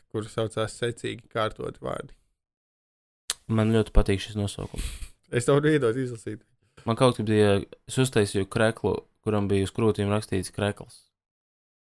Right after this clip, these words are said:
Speaker 2: Un, e, man cilvēki teica, "Foršs krekls," tik bieži, ka man izbesīja, un es paliku uz viņiem dusmīgs. Nu, nē, es vienmēr viņiem teicu, tā kā, "O, paldies, p-, pirmo reizi šito dzirdu."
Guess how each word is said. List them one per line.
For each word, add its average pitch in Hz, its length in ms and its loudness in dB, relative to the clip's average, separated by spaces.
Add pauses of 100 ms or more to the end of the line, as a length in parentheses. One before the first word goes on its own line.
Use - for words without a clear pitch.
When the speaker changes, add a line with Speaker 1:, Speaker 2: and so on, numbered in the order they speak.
(160)
Speaker 2:
Un, 104 160 4
e, 104 80 4
man 101 320 2
cilvēki 95 480 4
teica, 98 320 0
"Foršs 113 480 6
krekls," 110 500 2
tik 127 220 2
bieži, 113 340 6 (500)
ka 113 60 2
man 110 120 8
izbesīja, 104 560 2 (180)
un 104 160 -8
es - 240 -2 (540)
paliku 107 280 0
uz 101 80 0
viņiem 101 240 2
dusmīgs. 110 520 0 (1120)
Nu, 123 80 4
nē, 131 140 8
es 131 80 4
vienmēr 123 240 6
viņiem 110 160 0
teicu, 117 280 0
tā 101 80 -2
kā, 98 160 2 (460)
"O, 123 300 8
paldies, 117 520 10 (400)
p-, 120 120 0 (100)
pirmo 127 380 10
reizi 120 360 8
šito 107 200 6
dzirdu." 101 420 4